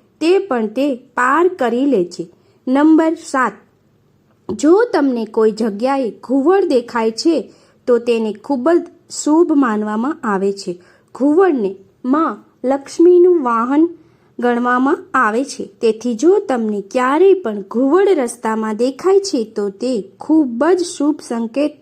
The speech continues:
માનવામાં આવે છે. નંબર આઠ,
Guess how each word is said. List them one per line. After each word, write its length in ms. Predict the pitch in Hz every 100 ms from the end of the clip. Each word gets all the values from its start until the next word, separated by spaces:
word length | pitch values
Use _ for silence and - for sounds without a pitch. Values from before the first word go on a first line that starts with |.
| -
માનવામાં 580 | 254 233 240 247 262 349 - 226
આવે 300 | 202 202 214
છે. 260 | - 180 - _ _ _
નંબર 380 | 247 277 302 311 - 233
આઠ, 340 | 196 175